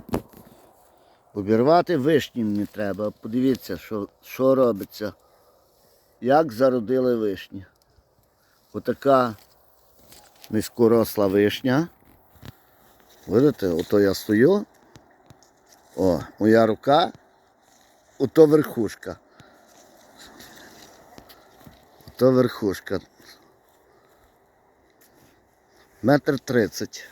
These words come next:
висота, може більше, метр п'ятдесят. Оті яблука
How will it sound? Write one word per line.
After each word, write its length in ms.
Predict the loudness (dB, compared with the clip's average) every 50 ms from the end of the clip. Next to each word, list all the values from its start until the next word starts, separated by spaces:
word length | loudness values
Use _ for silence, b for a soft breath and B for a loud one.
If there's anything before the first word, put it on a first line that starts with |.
| -20 _ -10
висота, 600 | -8 -8 -6 -6 -10 -6 -2 2 2 4 2 2 -2 _ _
може 220 | -8 -8 -6 -6 -8
більше, 360 | -8 -6 -6 -6 -6 -6 -8
метр 380 | -10 -10 -12 -14 -18 -20 -20 -20 _
п'ятдесят. 680 | -16 -16 -14 -12 -8 -6 -4 -4 -4 -6 -8 _ _ b b b b b b b b b b b b b _ _ _ _ _ _ _ _ _ _ _ _ _ _ _ _ _ _ _ _ _ _ _ _ -20 -20 _ _ _ _ _ _ _ _ -20 -20 -20 _ -20 -20 -20 -20 -20 -20 -20 _ _ _ -20 -20 -20 _ _ _ _ B B B B B B B B B B
Оті 280 | -8 -8 -2 2 6 6
яблука 640 | 8 8 6 6 4 0 -2 -4 -4 -6 -6 -6